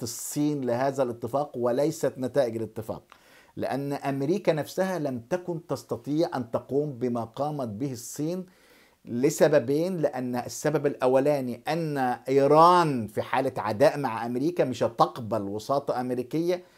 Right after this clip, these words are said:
مش هتقبل، عشان كده رحلت أمريكا الوساطة إلى العراق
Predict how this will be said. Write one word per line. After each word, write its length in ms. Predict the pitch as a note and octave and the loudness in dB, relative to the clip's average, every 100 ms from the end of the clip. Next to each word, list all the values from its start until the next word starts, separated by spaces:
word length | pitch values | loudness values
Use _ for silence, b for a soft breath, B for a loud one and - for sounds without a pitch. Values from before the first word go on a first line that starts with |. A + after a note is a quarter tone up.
| B B | B B
مش 200 | A2+ B2 | -4 0
هتقبل، 300 | A2+ E3 A#2+ | 2 0 -2
عشان 260 | A2 B2 A#2 | -4 -6 -2
كده 300 | E3 D3 B2 | 2 2 2
رحلت 480 | A2+ D3+ D#3+ - | -2 0 0 0
أمريكا 560 | B2+ A#2+ B2+ D3+ D3 A2+ | -2 -2 -2 -2 -2 -2
الوساطة 600 | A2+ A2+ A2 D3 D3 C3+ | -2 -2 0 0 2 0
إلى 200 | B2+ A#2+ | 0 -2
العراق 720 | G#2+ F#2+ A2 D3 D#3+ - - | -2 -2 2 2 2 -2 -20